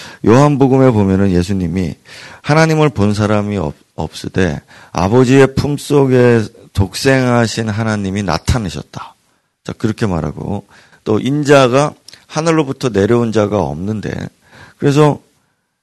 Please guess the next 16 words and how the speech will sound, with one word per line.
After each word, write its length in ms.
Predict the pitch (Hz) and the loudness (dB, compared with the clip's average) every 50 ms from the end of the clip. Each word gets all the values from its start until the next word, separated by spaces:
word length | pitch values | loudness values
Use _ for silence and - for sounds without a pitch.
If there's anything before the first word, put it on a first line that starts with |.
| _ _ | _ _
인자 420 | - 147 165 170 151 170 165 156 135 | -2 0 2 4 6 8 8 8 8
외에는 400 | 117 113 110 110 113 117 117 113 | 6 6 4 4 2 -2 -4 -4
하늘에 320 | 107 135 143 143 143 135 | -4 -6 -6 -4 -4 -2
올라간 480 | 117 98 101 104 110 113 107 110 110 101 | -2 0 0 0 -2 -2 -2 -2 -4 -4
자가 220 | 107 104 98 113 | -4 -6 -4 -6
없다." 380 | 85 - - _ - - - - - | -8 -8 -10 _ -10 -10 -8 -4 -2
예수님이 440 | 90 110 107 131 127 120 120 113 95 | -2 -2 -2 -2 -4 -4 -2 -2 -2
이렇게 320 | 95 107 127 - - 139 | -2 -2 -4 -4 -4 -6
말씀하시고 640 | 110 85 67 67 76 - - 85 82 80 76 78 76 | -6 -4 -6 -6 -8 -8 -10 -10 -10 -10 -10 -12 -12
선언하시죠. 640 | - - 104 98 95 92 82 73 65 - - - - - - | -10 -8 -6 -6 -4 -4 -6 -6 -8 -12 -16 -16 -12 -6 -4
이 40 | - | -2
엄청난 920 | - - 113 131 143 151 - - - - - 147 143 139 139 139 139 123 | 0 0 0 0 0 -2 -2 -4 -6 -6 -4 -2 -2 0 0 0 0 -2
권위가 380 | - 90 87 90 92 87 90 | -4 -4 -4 -2 -2 -2 -2
있으신, 440 | 82 78 - - - - - - - - _ _ _ _ _ _ _ - - | -4 -4 -8 -14 -18 -16 -16 -16 -16 -18 _ _ _ _ _ _ _ -10 -8
어, 120 | 76 69 - | -8 -8 -8
선언이죠. 580 | - - - 104 104 98 82 76 - - - | -6 -4 -2 0 0 0 -2 -2 -6 -10 -12